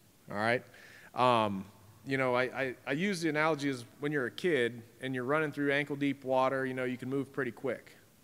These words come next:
all right? But then you maybe get into, like, a lake or a pond or something, you're trying to run, and you got the wa-, your waist-deep water, and you get that resistance, and you feel your body heating up and exerting more energy. It's no difference, it's no different with rollers inside of a, a mounted bearing.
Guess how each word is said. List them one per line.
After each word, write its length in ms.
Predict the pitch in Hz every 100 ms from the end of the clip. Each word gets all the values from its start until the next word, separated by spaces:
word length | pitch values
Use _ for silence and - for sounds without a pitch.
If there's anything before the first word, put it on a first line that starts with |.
| -
all 60 | 104
right? 140 | 113 117
But 100 | 120
then 140 | 147
you 60 | 143
maybe 260 | 151 147
get 160 | 143 139
into, 160 | 131
like, 240 | 127 127 117
a 20 |
lake 460 | 120 127 127 127 113
or 140 | 107
a 20 |
pond 400 | 107 139 135 135
or 80 | 120
something, 320 | 135 120 123
you're 100 | 117
trying 220 | 107 139
to 60 | 123
run, 340 | 123 131 127
and 80 | 123
you 60 | 120
got 180 | 127 117
the 80 | 117
wa-, 160 | 131
your 340 | 135 110 123 127
waist-deep 480 | 143 135 143 127
water, 220 | 127 131 127
and 100 | 123
you 60 |
get 160 | 135 117
that 160 | 120 110
resistance, 520 | 107 127 135 110 101
and 80 | 113
you 60 |
feel 200 | - 143
your 80 | 113
body 300 | 104 120 120
heating 260 | 127 127 120
up 140 | 117
and 80 | 113
exerting 340 | 104 123 110
more 160 | 113 113
energy. 420 | 120 123 131 135 - - - - -
It's 160 | 156 160
no 160 | 196
difference, 640 | 165 165 165 151 135 - - - -
it's 140 | 135 160
no 100 | 180
different 380 | 165 165 147 123
with 260 | 123 - - 123
rollers 480 | 143 175 139 120
inside 340 | 120 113 139 131
of 80 | 120
a, 100 | 117
a 180 | 123 117
mounted 340 | 127 127 107
bearing. 300 | 127 104